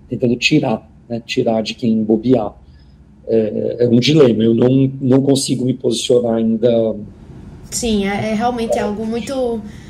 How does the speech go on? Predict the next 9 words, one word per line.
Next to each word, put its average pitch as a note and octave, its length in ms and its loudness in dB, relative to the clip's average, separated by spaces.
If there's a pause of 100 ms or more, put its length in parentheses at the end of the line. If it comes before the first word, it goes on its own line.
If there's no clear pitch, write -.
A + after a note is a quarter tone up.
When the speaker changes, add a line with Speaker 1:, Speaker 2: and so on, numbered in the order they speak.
(340)
Speaker 2:
é, F#3+ 420 -6
é - 40 0
crítico. C#4 400 -2
Acho B3 340 -4
que - 100 -18
talvez E4+ 300 0
porque - 160 -6
a E4 60 2
gente D#4+ 280 -4